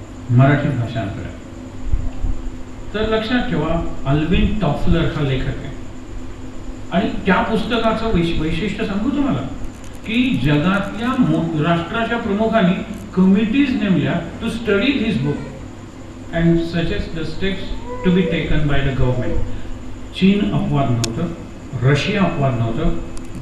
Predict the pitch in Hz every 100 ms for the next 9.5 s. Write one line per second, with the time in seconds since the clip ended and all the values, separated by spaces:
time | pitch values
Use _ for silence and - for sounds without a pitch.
0 | 123 165 170 190 190 170 151 151 170 170
1 | 135 160 185 175 175 180 156 147 - 214
2 | 226 226 - 131 147 135 127 123 180 -
3 | - - 170 170 180 185 165 151 151 147
4 | 143 143 135 - - 135 135 156 185 160
5 | 160 156 143 143 139 135 139 127 - -
6 | - 139 143 127 127 147 131 - 131 131
7 | 127 127 131 139 127 127 135 131 123 131
8 | 165 196 - - - 110 165 196 180 139
9 | 131 - 107 -